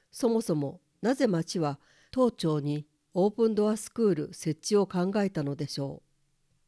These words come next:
設置のきっかけ。きっかけは、令和六年度に長野県が開催した信州オープンドアスクール、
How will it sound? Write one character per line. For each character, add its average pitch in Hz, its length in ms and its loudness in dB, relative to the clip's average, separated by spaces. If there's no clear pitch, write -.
設 185 380 0
置 226 120 -4
の 233 140 8
き - 220 -12
っ - 60 -20
か 175 140 -2
け。 - 260 -4
き - 160 -16
っ - 20 -20
か 240 140 -4
け 226 120 4
は、 214 220 0
令 247 240 8
和 170 160 2
六 160 220 0
年 202 200 6
度 160 120 0
に 143 260 -8
長 180 240 0
野 269 140 4
県 180 280 2
が 147 140 -4
開 160 220 0
催 165 240 -2
し - 100 -10
た 160 220 -4
信 254 300 0
州 156 340 0
オ 170 200 2
ー - 20 -2
プ 214 200 2
ン 208 60 2
ド 190 160 2
ア 202 80 0
ス - 160 -12
ク 185 160 2
ー 151 40 0
ル、 - 220 -10